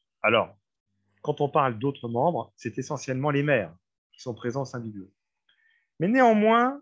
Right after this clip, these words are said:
il est très important de préciser que tous les maires peuvent ne pas être membres du bureau. C'est important ce que je vous dis là parce que ça va me permettre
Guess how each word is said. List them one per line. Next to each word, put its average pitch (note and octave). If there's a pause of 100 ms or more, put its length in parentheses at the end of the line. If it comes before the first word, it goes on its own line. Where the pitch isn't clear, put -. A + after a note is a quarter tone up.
(120)
il D#3+
est E3+
très F#3+
important F3+
de C#3+
préciser D3
que D#3
tous A3
les G3+
maires F3 (140)
peuvent F3+
ne D3+
pas C#3
être C3+
membres D#3+
du C#3+
bureau. C3 (1200)
C'est -
important F3
ce -
que C3+
je A2
vous B2+
dis B2+
là E3+
parce C#3+
que D3 (480)
ça C#3
va D3
me D3
permettre F3